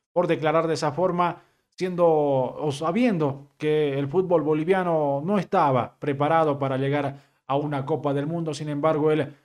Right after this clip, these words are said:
en cada discurso por ahí trataba de asegurar esta situación, que después terminó siendo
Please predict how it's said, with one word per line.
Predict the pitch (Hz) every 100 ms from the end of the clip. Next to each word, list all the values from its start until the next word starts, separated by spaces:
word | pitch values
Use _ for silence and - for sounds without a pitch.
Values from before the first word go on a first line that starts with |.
| _
en | 139 135
cada | 127 156
discurso | 143 139 160 147 147
por | 127 135
ahí | 143
trataba | 143 139 156 151
de | 135
asegurar | 131 135 135 143
esta | 143 151
situación, | 165 190 180 247 247 233
que | 185
después | 156 139 170
terminó | 165 151 160 151
siendo | 170 170 165 143